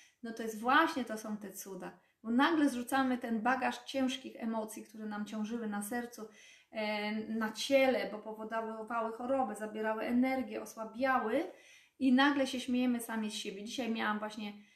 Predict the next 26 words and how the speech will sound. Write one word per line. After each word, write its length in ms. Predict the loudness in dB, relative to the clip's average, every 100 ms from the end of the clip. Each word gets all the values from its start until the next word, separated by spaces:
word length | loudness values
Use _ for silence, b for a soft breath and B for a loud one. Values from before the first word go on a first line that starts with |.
| B _
e, 120 | -12
takiego 360 | -10 -8 -6 -6
klienta, 540 | -8 -6 -4 -4 -6
który 280 | -8 -8 -8
się 120 | -8
sam 240 | -6 -6 -6
z 60 |
siebie 280 | -8 -8 -10
śmiał, 380 | -8 -6 -4 -2
ja 120 | -4
się 140 | -8
z 60 | -10
nim 140 | -8
śmiałam 520 | -8 -8 -8 -6 -6 -10
i 40 |
mieliśmy 400 | -12 -14 -12 -14
po 100 | -14
prostu 360 | -16 -18 -16 -10
genialne 500 | -4 0 0 -2 -4
dwie 220 | -8 -10
godziny 480 | -10 -10 -12 -14 -16
po 80 | -18
prostu. 580 | -20 -18 -18 -10 -8 -8 B B B B _
E, 380 | -6 -4 -4 -2
natomiast 720 | -2 -2 0 2 2 0 0
no 560 | 4 6 6 4 0